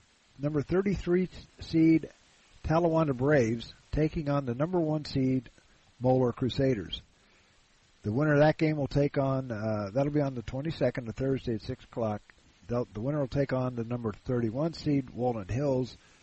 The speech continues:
beginning at six P M at, on Tuesday the twenty-seventh at Fairfield.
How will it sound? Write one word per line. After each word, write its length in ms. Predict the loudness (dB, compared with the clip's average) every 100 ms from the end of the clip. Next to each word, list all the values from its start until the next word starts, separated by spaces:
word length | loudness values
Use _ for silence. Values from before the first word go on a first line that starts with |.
| _
beginning 420 | -6 -2 0 0 -2
at 120 | -2
six 260 | -4 -8
P 220 | -4 -2 0
M 180 | -2
at, 120 | -4 -6
on 280 | -10 -10 -14 -6
Tuesday 420 | 0 0 0 0
the 120 | -2
twenty-seventh 800 | -6 -10 -10 -6 0 0 0 -8 -6
at 180 | -6
Fairfield. 500 | -4 -4 -4 -8 -12